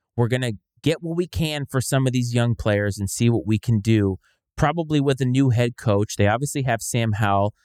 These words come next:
I think that they're gonna stay with him. So Chase Young is a guy that they get rid of. He's a guy who comes from Ohio State. I'll be honest with you, has a very high ceiling, but hasn't been able to stay on the field. This year, he's been healthy. He's had a good season, a resurgent season.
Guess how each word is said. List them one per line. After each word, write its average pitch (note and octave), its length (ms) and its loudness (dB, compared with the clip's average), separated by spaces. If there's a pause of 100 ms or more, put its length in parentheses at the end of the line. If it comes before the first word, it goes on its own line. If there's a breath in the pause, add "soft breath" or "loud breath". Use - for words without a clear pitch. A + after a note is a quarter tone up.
(180)
I B2+ 100 -2
think F3+ 260 -2
that E3+ 100 -2
they're C#3 140 0
gonna C#3 160 0
stay A#2 260 -4
with F#2+ 200 -8
him. F2 200 -10 (400)
So D3+ 140 0
Chase - 380 -4
Young E3+ 200 0
is C#3 100 -2
a C3+ 60 -2
guy A#2+ 160 0
that G#2 140 -10
they A2 120 0
get A2+ 220 -2
rid G2 160 0
of. E2 160 -10
He's G#2 160 -4
a G#2 60 -4
guy A#2+ 160 0
who D3+ 80 -2
comes C#3+ 280 -4
from C#3+ 140 -4
Ohio C#3 320 0
State. G#2 400 -2 (580)
I'll - 160 2
be C#3 160 0
honest E3+ 380 -2
with A2+ 220 0
you, G2 320 -4 (360)
has B2+ 140 0
a A2 80 0
very D3+ 300 0
high B2+ 200 -2
ceiling, A#2+ 360 -2
but A2 100 0
hasn't C3 240 -2
been B2+ 100 -2
able A2 160 -2
to G#2+ 60 -4
stay A2 180 -2
on G2 120 -2
the F#2+ 80 -8
field. C3 420 -2 (480)
This D#3+ 300 0
year, C#3+ 360 0
he's B2+ 180 -2
been A2+ 160 0
healthy. E3+ 500 -2 (260)
He's A#2+ 140 -4
had A2+ 120 0
a G2+ 60 -4
good C3+ 240 0
season, C3+ 340 -4
a B2 60 -2
resurgent A#2 540 0
season. G2 420 -4